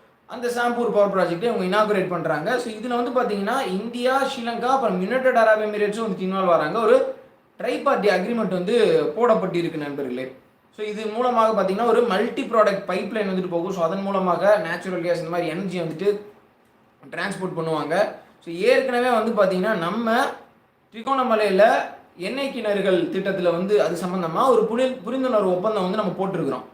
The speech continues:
So, இப்போ அந்த பகுதியில எனர்ஜி ப்ராஜெக்ட்ஸ்ல முழுக்க முழுக்க நம்ம மட்டும்தான் இருக்கிறோம். திருகோணமலை வந்து பாத்தீங்கன்னா, ஒரு நேச்சுரல் ஹார்பர் அப்படின்னே வந்து சொல்லுவாங்க.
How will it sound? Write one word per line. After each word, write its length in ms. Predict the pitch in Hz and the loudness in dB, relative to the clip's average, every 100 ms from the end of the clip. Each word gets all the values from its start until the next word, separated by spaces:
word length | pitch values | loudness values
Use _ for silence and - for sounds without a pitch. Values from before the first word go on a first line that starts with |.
| _ _ _ 226 | _ _ _ -10
So, 80 | |
இப்போ 500 | 220 247 254 - - - | -2 2 2 2 -6 -12
அந்த 240 | 185 208 | -4 -2
பகுதியில 400 | 208 214 240 214 | -2 -4 -6 -4
எனர்ஜி 380 | 233 196 214 214 | -2 0 -2 -4
ப்ராஜெக்ட்ஸ்ல 540 | 208 202 185 180 208 | -2 0 2 -2 -4
முழுக்க 340 | 185 202 220 208 | -4 -4 -4 -4
முழுக்க 260 | 196 202 | -4 -4
நம்ம 220 | 190 165 190 | -4 -4 -4
மட்டும்தான் 340 | 185 185 190 | -2 -2 0
இருக்கிறோம். 360 | 165 165 220 220 | 0 0 -2 -2
திருகோணமலை 600 | 220 247 240 220 214 214 | -2 0 2 0 0 -2
வந்து 80 | |
பாத்தீங்கன்னா, 520 | 226 208 190 190 226 220 | 2 2 2 -2 0 2
ஒரு 320 | 208 247 190 | 6 6 4
நேச்சுரல் 540 | 180 208 202 226 220 | -2 -4 -4 -2 0
ஹார்பர் 460 | 175 180 185 185 165 | 2 2 4 2 2
அப்படின்னே 200 | 170 180 | 0 -4
வந்து 180 | 165 165 | -4 -4
சொல்லுவாங்க. 640 | 170 151 151 160 208 | -6 -6 -4 0 0